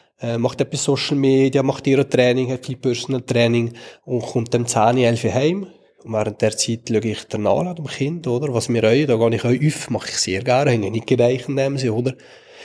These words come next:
Und da gibt's so eine gemeinsame Zeit, sagen wir mal von zehn bis zwei, drei, wo wir als Familie sind, sei das jetzt im Sommer da gegen wandern oder so Sachen halt.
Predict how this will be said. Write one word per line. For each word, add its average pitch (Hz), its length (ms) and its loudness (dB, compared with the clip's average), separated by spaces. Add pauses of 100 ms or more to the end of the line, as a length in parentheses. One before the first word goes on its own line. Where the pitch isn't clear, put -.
(200)
Und - 200 -8
da 107 80 2
gibt's 123 220 -2
so 107 260 0
eine 123 100 0
gemeinsame 180 640 2
Zeit, 151 320 2
sagen 135 260 0
wir 131 120 -4
mal 123 160 2
von 123 240 -2
zehn 123 440 2
bis 117 220 -6
zwei, 120 320 2
drei, 165 340 2
wo 135 140 0
wir 123 100 2
als 117 160 2
Familie 151 440 2
sind, 143 260 0
sei 135 140 0
das 127 180 -2
jetzt - 400 0
im 117 140 -6
Sommer 120 300 -2
da 110 180 -2
gegen 143 320 0
wandern 127 420 0
oder 120 300 0
so 170 160 -6
Sachen 139 360 -4
halt. 120 280 0